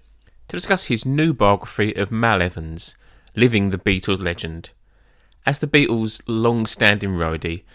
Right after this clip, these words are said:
Mal was with the boys every step of their amazing journey, but until now, his story was just never fully told. Ken's book is revelatory, it's fascinating, heartbreaking,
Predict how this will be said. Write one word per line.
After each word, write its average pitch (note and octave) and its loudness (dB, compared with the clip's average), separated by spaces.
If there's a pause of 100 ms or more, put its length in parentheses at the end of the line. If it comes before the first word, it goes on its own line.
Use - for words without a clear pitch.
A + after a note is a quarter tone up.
(200)
Mal A#2+ 2
was A2+ 0
with A2 -4
the G2+ -6
boys F2 -2
every B2+ 2
step - -4
of F2 -8
their F2 0
amazing F2+ -4
journey, E2+ -6
but F#2 -2
until D3+ -4
now, F2+ -4 (480)
his G#2+ -6
story G2 -2
was F#2 -4
just - -6
never F#2+ 0
fully F#2 -4
told. F2 -4 (600)
Ken's D#3 0
book - 6
is G2 -2
revelatory, G2 2
it's - -10
fascinating, F2+ -8
heartbreaking, F#2 -4